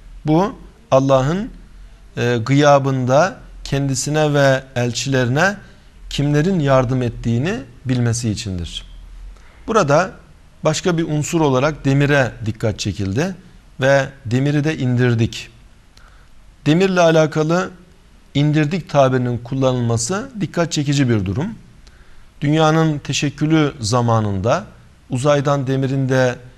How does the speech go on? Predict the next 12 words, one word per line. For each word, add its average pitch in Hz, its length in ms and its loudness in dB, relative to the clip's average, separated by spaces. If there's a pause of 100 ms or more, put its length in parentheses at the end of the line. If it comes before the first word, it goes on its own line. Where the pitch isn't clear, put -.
(180)
dünyaya 127 440 0
indirilmesi 113 720 -2
düşünülebilir. 127 880 -2 (160)
Bu 127 60 -2
yönde 123 480 0 (480)
ilmen 127 340 0
yapılmış 120 500 -6
bazı 123 260 0
açıklamalar 110 640 -2
var. 117 380 -4 (520)
Bu 147 80 0
yönden 131 460 0